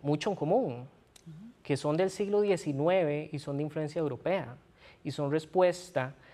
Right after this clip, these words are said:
Speaker 1: del movimiento, eh, neoclásico que había antes. Entonces, al nosotros encontrar eso, encontramos de nuevo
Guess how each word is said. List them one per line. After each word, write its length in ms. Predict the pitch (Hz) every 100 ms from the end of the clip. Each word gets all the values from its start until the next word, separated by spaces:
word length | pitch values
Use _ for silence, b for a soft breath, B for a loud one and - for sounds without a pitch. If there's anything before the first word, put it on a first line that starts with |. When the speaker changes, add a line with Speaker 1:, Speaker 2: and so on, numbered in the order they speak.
| B -
Speaker 1:
del 200 | 139 139
movimiento, 800 | 139 135 135 135 135 139 165 - -
eh, 320 | - 135 127 123
neoclásico 760 | 127 120 180 208 - 135 123
que 100 | -
había 360 | 123 127 123 120
antes. 520 | 113 113 135 131 - -
Entonces, 640 | 147 139 143 143 143 175 -
al 140 | 151
nosotros 380 | 143 143 165 226
encontrar 480 | 226 180 165 - 175
eso, 220 | 170 160
encontramos 460 | 165 139 135 147 165
de 100 | 165
nuevo 260 | 151 160